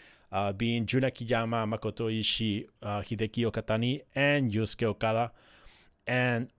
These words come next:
oh boy, this was one of those matches where you start to wonder, is there heat between these people,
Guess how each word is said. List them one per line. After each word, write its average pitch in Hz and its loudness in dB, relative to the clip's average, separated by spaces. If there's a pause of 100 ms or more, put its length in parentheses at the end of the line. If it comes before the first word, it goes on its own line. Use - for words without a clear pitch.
oh 160 8
boy, 120 6
this 127 2
was 185 2
one 147 4
of 139 6
those 113 2
matches 104 0
where 107 0 (1080)
you 151 4
start 233 2
to - 6
wonder, 120 4 (800)
is 131 2
there 233 6
heat 175 2
between 165 2
these 160 -2
people, 170 2